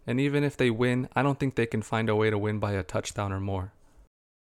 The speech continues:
So my one football game pick of Monday night will be the Bears to cover the spread. The next five picks that are gonna be coming from my round robin are gonna be from the N B A. Now, the odds for my N B A games aren't updated on Monday,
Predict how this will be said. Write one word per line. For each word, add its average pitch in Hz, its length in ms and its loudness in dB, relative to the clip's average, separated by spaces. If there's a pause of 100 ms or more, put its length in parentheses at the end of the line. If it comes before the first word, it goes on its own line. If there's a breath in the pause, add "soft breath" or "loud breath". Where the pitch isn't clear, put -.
(100)
So - 200 -4
my 135 160 4
one 139 260 2
football 147 460 2
game 127 240 0
pick - 300 -2
of 113 180 -2
Monday 120 320 0
night 113 340 0
will 113 140 0
be 117 100 -2
the 110 140 -2
Bears 120 340 0
to - 80 -4
cover 113 300 -2
the 107 80 -4
spread. 95 460 0 (720)
The 135 180 -2
next 135 260 -2
five 139 420 0
picks 143 300 -4
that 131 160 -2
are 127 60 -4
gonna 127 160 -2
be 120 120 -4
coming 123 340 -4
from 135 180 -8
my 120 120 -2
round 117 300 0
robin 127 560 -2
are 127 100 -4
gonna 120 160 -4
be 117 140 -4
from 113 220 -6
the 113 140 -4
N 113 200 -4
B 110 200 -4
A. 98 240 -4 (840)
Now, 139 120 2
the 143 160 2
odds 147 300 2
for 185 140 -4
my 180 160 0
N 143 180 0
B 135 200 0
A 123 100 2
games 131 400 -2
aren't 127 240 -2
updated 117 480 0
on 110 120 0
Monday, 107 400 -2